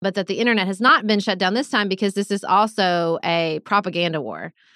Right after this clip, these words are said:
where both sides are trying to convince people of Sudan, who are also experiencing major economic instability because Sudan imports a ton of its wheat from Russia. So that's been a huge problem since the invasion of Ukraine. You have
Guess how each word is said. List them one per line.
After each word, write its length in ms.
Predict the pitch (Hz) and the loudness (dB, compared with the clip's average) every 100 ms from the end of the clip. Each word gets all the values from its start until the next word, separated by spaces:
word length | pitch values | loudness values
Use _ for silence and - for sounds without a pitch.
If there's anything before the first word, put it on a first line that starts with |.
| _ _ | _ _
where 140 | 190 | -4
both 240 | 185 196 190 | 0 0 0
sides 260 | 190 180 | 0 0
are 60 | 175 | -4
trying 240 | - 175 | -4 -4
to 80 | 165 | -4
convince 800 | - 180 160 175 165 - - - _ _ _ _ | -6 -8 -6 -6 -6 -12 -20 -20 _ _ _ _
people 300 | - 190 185 | -8 -6 -4
of 100 | 175 | -6
Sudan, 580 | - 170 156 156 151 147 | -4 -6 -6 -6 -8 -6
who 120 | 175 | 0
are 100 | 269 | 4
also 540 | 262 320 269 233 233 - _ _ _ _ _ _ | 6 4 4 4 2 -4 _ _ _ _ _ _
experiencing 1040 | - - 180 165 165 160 - 180 175 185 - _ _ | -20 -6 -4 -4 -6 -8 -8 -6 -6 -8 -10 _ _
major 320 | 180 185 214 | -2 0 0
economic 720 | 208 226 226 180 180 175 - _ _ _ | -2 0 0 0 -2 -6 -10 _ _ _
instability 760 | 185 175 185 175 175 175 175 | -8 -6 -4 -2 0 0 -2
because 400 | 170 160 175 160 | -4 -6 -6 -6
Sudan 300 | - 175 175 | -6 -6 -6
imports 300 | 170 - 170 | -6 -8 -8
a 60 | 139 | -10
ton 340 | - - 208 | -16 -8 -4
of 100 | 220 | -2
its 140 | 226 208 | -2 -4
wheat 160 | 175 | -8
from 180 | - 147 | -8 -2
Russia. 400 | 220 269 - 262 | 0 0 0 0
So 140 | - 156 | 0 -4
that's 220 | 151 - | -4 -6
been 420 | 160 151 151 160 _ _ _ _ - | -8 -8 -10 -14 _ _ _ _ -16
a 40 | |
huge 360 | 165 202 190 - | -6 -4 -4 -4
problem 440 | 190 175 175 175 | 0 2 0 -6
since 240 | 165 175 - | -6 -10 -6
the 120 | 170 | -6
invasion 440 | 156 165 160 160 | -4 -6 -6 -8
of 120 | 135 | -8
Ukraine. 540 | 156 165 - 202 285 247 | -10 -8 0 2 4 2
You 100 | 196 | 0
have 460 | 175 160 151 156 | 0 0 0 -2